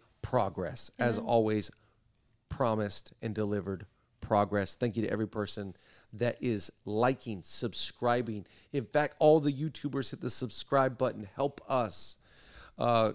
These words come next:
Speaker 1: comment even the pod. Share the pod. Thank you for everybody that, so many people are so kind. They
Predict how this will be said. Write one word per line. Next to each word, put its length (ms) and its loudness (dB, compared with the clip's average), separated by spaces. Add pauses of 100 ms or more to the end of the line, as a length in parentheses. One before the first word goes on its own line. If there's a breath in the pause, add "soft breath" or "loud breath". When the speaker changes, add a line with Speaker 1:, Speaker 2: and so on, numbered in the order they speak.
Speaker 1:
comment 520 4 (160)
even 260 -2
the 80 -2
pod. 400 -2
Share 400 4
the 120 -2
pod. 460 -2 (280)
Thank 220 -2
you 40 -6
for 120 0
everybody 300 2
that, 160 -2 (220 soft breath)
so 160 -6
many 140 0
people 260 -4
are 60 2
so 160 -4
kind. 340 -4
They 160 -6